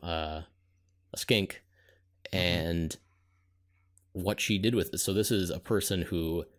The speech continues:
Speaker 1: no interest in, in
Speaker 2: Mm-hmm.
Speaker 1: Warhammer or D and D or models, or I really don't think she cares much about art either, but, <laughs> um, handed her a paintbrush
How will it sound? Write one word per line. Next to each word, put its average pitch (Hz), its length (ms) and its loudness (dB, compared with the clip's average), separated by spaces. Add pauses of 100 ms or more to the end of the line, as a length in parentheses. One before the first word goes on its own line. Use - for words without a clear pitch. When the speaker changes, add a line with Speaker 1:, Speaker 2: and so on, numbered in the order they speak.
(260)
Speaker 1:
no 113 400 4
interest 113 580 0
in, 78 480 -2 (640)
in 87 220 -2
Speaker 2:
Mm-hmm. 92 100 -2
Speaker 1:
Warhammer 98 800 2
or 80 300 0
D 98 280 0
and 87 140 0
D 87 380 0
or 78 180 -2
models, 90 800 0
or 76 520 -2
I - 80 -12 (300)
really 151 200 0
don't 92 180 -2
think 107 180 -2
she - 100 -8
cares 92 280 -2
much 90 160 -2
about 82 260 -2
art 87 280 2
either, 90 360 0 (480)
but, 90 220 2 (280)
<laughs> - 260 -20
um, 87 320 0
handed 107 320 0
her 117 160 6
a 117 40 4
paintbrush 87 720 -2